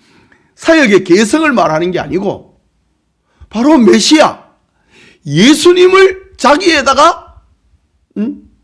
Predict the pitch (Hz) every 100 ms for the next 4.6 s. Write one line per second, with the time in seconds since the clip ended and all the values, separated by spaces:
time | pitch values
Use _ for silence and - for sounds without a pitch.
0 | _ _ _ _ _ _ _ _ - 156
1 | 143 73 - 113 _ _ _ _ _ _
2 | _ _ _ _ _ _ _ _ _ _
3 | _ _ 311 240 226 277 294 269 208 190
4 | - 285 269 - -